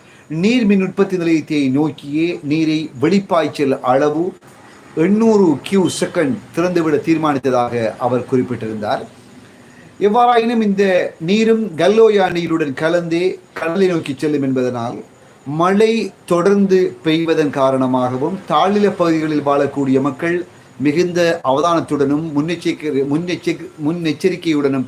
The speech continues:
காணப்பட வேண்டும் என்பதாகவும் அவர் வேண்டியிருக்கின்றார், அறிவுறுத்தியிருக்கின்றார். எனவே, டி எஸ் சேனநாயக்க நீர்க்க தேக்கத்தினுடைய ஆகக்கூடிய மட்டம் நூற்று பத்து அடிகளாகும்.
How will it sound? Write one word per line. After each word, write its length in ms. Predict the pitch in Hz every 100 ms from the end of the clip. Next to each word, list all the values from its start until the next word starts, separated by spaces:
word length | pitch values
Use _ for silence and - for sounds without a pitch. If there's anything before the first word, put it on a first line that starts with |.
| 139
காணப்பட 360 | 139 135 135 123
வேண்டும் 360 | 143 135 127
என்பதாகவும் 480 | 117 117 107 117 110 104 - - -
அவர் 400 | 120 131 131 113 -
வேண்டியிருக்கின்றார், 800 | 147 143 127 117 117 110 110 147 -
அறிவுறுத்தியிருக்கின்றார். 1120 | 135 139 139 110 113 110 104 110 107 135 - - - - -
எனவே, 300 | 196 196 180
டி 220 | 156 240
எஸ் 180 | 254 240
சேனநாயக்க 920 | 220 202 196 185 180 180 170 156 - -
நீர்க்க 580 | 160 196 196 190 175 151 -
தேக்கத்தினுடைய 800 | 170 165 165 160 147 143 143 135
ஆகக்கூடிய 720 | 131 139 160 165 185 208 175
மட்டம் 460 | 143 143 - 180 131
நூற்று 600 | 151 202 196 185 185 185
பத்து 560 | 151 143 - 143 143 143
அடிகளாகும். 680 | 127 127 123 120 113 117